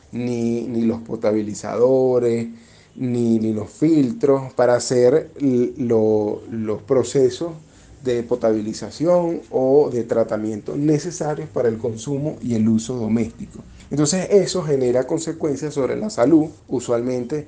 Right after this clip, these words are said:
problemas gastrointestinales, la reaparición de algunas bacterias producto del agua. Generalmente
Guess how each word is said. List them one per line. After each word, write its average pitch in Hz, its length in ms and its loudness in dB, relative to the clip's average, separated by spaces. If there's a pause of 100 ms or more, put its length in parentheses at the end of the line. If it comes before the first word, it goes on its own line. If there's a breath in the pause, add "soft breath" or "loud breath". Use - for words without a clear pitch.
(140)
problemas 131 540 4 (300 loud breath)
gastrointestinales, 139 1300 -2 (240 loud breath)
la 110 640 -2
reaparición 110 1080 -2
de 120 140 2
algunas 120 400 -2
bacterias 139 600 -2
producto 113 460 -8
del 113 180 -4
agua. 135 440 0
Generalmente 113 760 -6